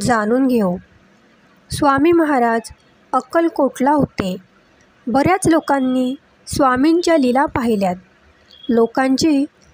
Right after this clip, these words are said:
त्यांच्यावर भक्ती बसली. लोक त्यांची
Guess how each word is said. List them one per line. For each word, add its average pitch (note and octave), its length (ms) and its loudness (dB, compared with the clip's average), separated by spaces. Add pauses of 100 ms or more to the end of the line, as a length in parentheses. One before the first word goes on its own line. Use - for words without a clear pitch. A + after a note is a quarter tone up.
(220)
त्यांच्यावर D#4+ 520 2
भक्ती D4 420 -2
बसली. G#3+ 480 -2 (920)
लोक E4+ 240 2 (100)
त्यांची C4 560 0